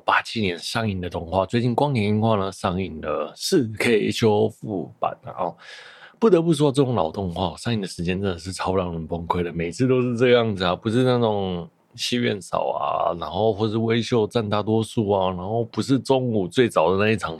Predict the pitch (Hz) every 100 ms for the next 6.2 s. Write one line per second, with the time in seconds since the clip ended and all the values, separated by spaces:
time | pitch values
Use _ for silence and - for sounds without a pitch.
0 | - 117 98 92 - 101 90 87 85 -
1 | - - - - 90 87 82 82 82 82
2 | 85 82 - 90 87 90 87 113 95 87
3 | 92 82 90 82 101 90 80 82 85 -
4 | 95 80 82 90 78 78 - 87 85 82
5 | - 87 82 - 80 80 78 76 73 -
6 | 85 80